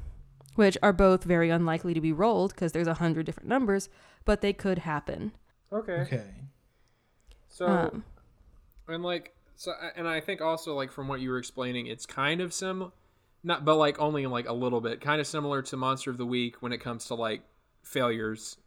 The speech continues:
Speaker 2: or successes
Speaker 1: Yeah.
Speaker 2: and such.
Speaker 1: There's a lot
Speaker 3: It
Speaker 1: of
Speaker 3: seems like it's very similar
Speaker 1: Yeah,
Speaker 3: to
Speaker 1: no,
Speaker 3: Monster
Speaker 1: I have
Speaker 3: of
Speaker 1: a
Speaker 3: the
Speaker 1: theory
Speaker 3: Week.
Speaker 1: that, uh, Monster of the Week, uh, Powered by the Apocalypse, is just a scaled down version of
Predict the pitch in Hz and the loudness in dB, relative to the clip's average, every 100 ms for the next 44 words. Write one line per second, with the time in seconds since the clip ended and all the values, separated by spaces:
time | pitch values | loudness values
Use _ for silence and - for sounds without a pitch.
0 | - 127 113 120 - 262 - - - - | -6 -6 -4 -4 2 2 2 -4 -14 -14
1 | - - - - 277 262 247 254 277 262 | -14 -16 -8 0 2 2 2 2 4 6
2 | 202 214 254 226 165 139 123 151 151 143 | 6 6 6 6 4 4 2 4 4 6
3 | 131 - 117 104 247 277 160 - 240 226 | 4 2 -4 0 6 6 6 4 6 6
4 | 160 220 285 240 226 226 240 208 185 190 | 4 4 4 4 2 2 4 4 4 4
5 | 165 - 196 180 175 185 202 - 196 185 | 4 2 4 6 6 6 4 2 0 0
6 | 175 190 180 - - - 196 180 175 180 | 2 4 4 2 -12 0 2 4 2 2
7 | 185 180 175 170 175 175 170 170 160 - | 2 2 2 0 0 -2 0 0 0 -2
8 | - - 185 175 170 185 196 185 190 180 | -6 2 4 4 2 0 2 2 0 -2
9 | - - 196 196 180 170 175 180 175 175 | -4 -2 0 2 0 2 4 4 4 4
10 | 175 175 175 - 175 165 165 | 2 2 0 2 4 4 0